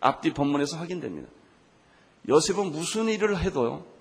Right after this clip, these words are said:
일을 아주 쉽고 간단하고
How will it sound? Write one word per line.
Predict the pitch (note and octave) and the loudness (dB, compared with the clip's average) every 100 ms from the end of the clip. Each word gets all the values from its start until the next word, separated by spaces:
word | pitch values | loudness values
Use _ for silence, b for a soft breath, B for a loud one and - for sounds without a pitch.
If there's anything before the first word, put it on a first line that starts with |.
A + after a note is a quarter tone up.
| - _ _ - | -20 _ _ -8
일을 | D#3+ F#3 A3+ A#3 - | -2 0 0 -2 -8
아주 | E3 F#3 | -10 -8
쉽고 | F#3 - A#3 - - G#3 G#3 G#3 - | -6 -6 -6 -10 -6 2 2 2 -6
간단하고 | D#3+ E3 - F#3+ F3+ E3+ G#3+ A#3+ | -8 -8 -4 -2 0 2 0 0